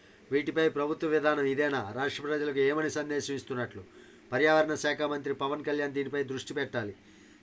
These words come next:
చంద్రబాబు ఇంటి నుంచే ప్రక్షాళన మొదలు పెట్టాలి. వైఎస్ఆర్సీపీ అధికార ప్రతినిధి ఉత్తా శివశంకర్ రెడ్డి.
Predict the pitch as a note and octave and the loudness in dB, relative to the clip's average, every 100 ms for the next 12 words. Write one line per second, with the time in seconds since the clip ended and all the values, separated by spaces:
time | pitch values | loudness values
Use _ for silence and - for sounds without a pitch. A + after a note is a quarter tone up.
0 | - C#3 D#3 D#3+ D3+ D3 D#3 D#3 D#3 D3 | -6 -2 4 4 4 0 -2 0 0 0
1 | C#3+ C#3 D#3 D3+ C#3+ C#3 C#3+ C#3 C3 A#2+ | -2 0 0 0 -2 -2 -2 -2 -2 -2
2 | A#2+ C#3 D3 D#3 C#3+ B2 C3+ C#3 C3+ C3+ | -2 -2 -2 -2 -4 -6 -4 -4 -4 -4
3 | C3+ C3+ C3 C3+ A#2+ B2+ C3+ - - - | -6 -6 -6 -6 -2 -2 -2 -8 -20 -20
4 | _ _ _ _ _ _ _ _ _ _ | _ _ _ _ _ _ _ _ _ _
5 | _ _ _ _ - B2 B2 D#3 C#3+ C#3+ | _ _ _ _ -8 -6 0 0 0 -2
6 | D3 D3+ C#3 C3+ A#2 G#2+ F#2 | -2 -2 -4 -4 -4 -6 -8